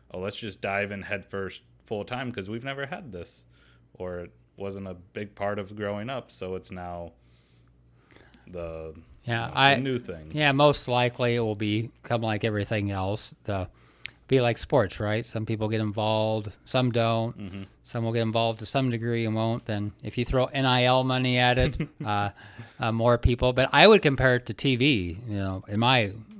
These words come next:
Speaker 2: my generation
Speaker 1: Mm-hmm.
Speaker 2: and generations before and since. You know, when there were three channels on the T V, you know,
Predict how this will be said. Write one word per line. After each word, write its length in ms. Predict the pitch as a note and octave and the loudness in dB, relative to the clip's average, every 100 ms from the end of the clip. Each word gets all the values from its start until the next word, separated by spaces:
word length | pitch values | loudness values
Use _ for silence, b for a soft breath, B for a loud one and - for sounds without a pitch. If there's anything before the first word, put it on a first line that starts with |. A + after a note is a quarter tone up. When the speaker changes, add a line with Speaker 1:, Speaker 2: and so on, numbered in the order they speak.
| F3+ - | -20 -4
Speaker 2:
my 180 | A#2+ B2 | 0 0
generation 640 | A2+ F#2 F#2 F#2+ A2+ G#2+ - _ | 0 -4 -6 -6 -6 -8 -8 _
Speaker 1:
Mm-hmm. 300 | G#2 G2+ G2+ A#2 - _ - - | -12 -10 -10 -12 -16 _ -14 -4
Speaker 2:
and 140 | A#2+ | -2
generations 640 | A2 A#2+ A2+ A2 G#2+ A2 - | 0 0 0 -2 -2 -6 -6
before 380 | G#2+ - A#2+ | -6 -4 -2
and 120 | G#2 G2 | -2 -2
since. 480 | D#3 A#2+ A#2+ - - B B B - | -2 0 -2 -8 -16 B B B 0
You 80 | |
know, 100 | E3 D3 | 4 4
when 140 | C#3+ | 6
there 100 | C#3+ | 6
were 120 | B2+ | 4
three 260 | A#2+ F3 D3+ | 4 4 4
channels 480 | - D3 C3+ B2 B2+ | 4 4 4 2 0
on 100 | A#2+ | -2
the 80 | |
T 240 | G#2 C#3+ C3 | -2 0 2
V, 480 | D3 E3 A#2 C3 - B B B B - | 4 4 4 2 -2 B B B B -4
you 80 | |
know, 300 | A3+ A2+ E3 | 0 0 -2